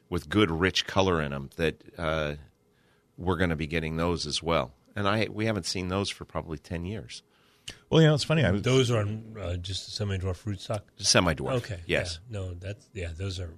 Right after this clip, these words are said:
Speaker 3: magnificent fruit.
Speaker 2: I remember
Speaker 3: Yeah.
Speaker 2: back, back in the day, um, our main, our main citrus grower used to grow a lot of stuff that they don't grow anymore.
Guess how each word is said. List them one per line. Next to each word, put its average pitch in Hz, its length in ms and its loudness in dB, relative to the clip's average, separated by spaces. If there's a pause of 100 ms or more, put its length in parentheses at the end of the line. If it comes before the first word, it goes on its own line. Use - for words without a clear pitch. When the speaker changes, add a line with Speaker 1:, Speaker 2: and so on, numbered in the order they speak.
(100)
Speaker 3:
magnificent 101 640 -8 (180)
fruit. 98 300 -6 (720)
Speaker 2:
I 107 80 6
remember 104 380 6
Speaker 3:
Yeah. 82 100 -2 (280)
Speaker 2:
back, 98 280 6 (520)
back 90 220 -2
in 87 60 -4
the 73 80 -4
day, 80 400 2 (300)
um, 76 440 0 (340)
our 87 160 4
main, 85 500 4 (840)
our 98 60 2
main 98 160 8
citrus - 340 0
grower 85 360 2 (360)
used 98 200 4
to 90 80 2
grow 85 280 6
a 82 60 4
lot 107 220 6
of 87 80 4
stuff - 220 -6
that 90 120 -16
they 82 80 -4
don't 78 220 -4
grow 78 200 -4
anymore. - 360 -12